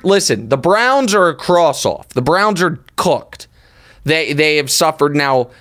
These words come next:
The, the defense was looking great. They've suffered injuries there. Their right tackle's done. Their, Nick Chubb is done. Deshaun's done. The Browns are a cross-off.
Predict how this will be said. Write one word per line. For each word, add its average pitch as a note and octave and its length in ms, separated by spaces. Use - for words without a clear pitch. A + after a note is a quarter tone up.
The, C#3+ 220
the C3+ 100
defense A#3+ 540
was G3 160
looking G3+ 320
great. G3 340
They've C#3 180
suffered C3 360
injuries G#3 480
there. F#3+ 260
Their D3+ 160
right F3+ 320
tackle's G3 440
done. F3 340
Their, C3 160
Nick F#3 340
Chubb G#3 300
is E3 140
done. F3 400
Deshaun's F3+ 500
done. D#3+ 340
The - 100
Browns F#3 360
are F#3 120
a E3 40
cross-off. C3 540